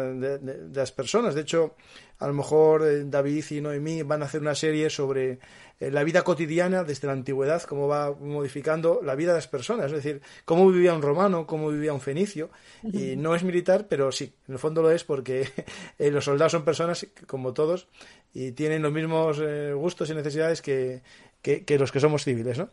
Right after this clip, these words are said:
Speaker 1: Pues, eh, muchas gracias, María, la verdad, aconsejo a la gente que lean tu libro,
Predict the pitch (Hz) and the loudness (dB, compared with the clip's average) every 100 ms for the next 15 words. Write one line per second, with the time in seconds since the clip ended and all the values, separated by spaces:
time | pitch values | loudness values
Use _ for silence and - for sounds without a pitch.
0 | - - - - - 156 156 156 151 - | -14 -18 -18 -18 -4 6 8 8 6 2
1 | 190 - _ 175 185 180 185 175 156 165 | -6 -8 _ -2 2 4 2 2 4 6
2 | 185 147 143 170 170 151 135 165 180 165 | 8 8 6 6 4 0 0 2 4 4
3 | 156 170 160 156 147 143 156 151 151 160 | 4 0 -2 0 2 4 4 4 2 4
4 | 151 139 123 | 4 4 2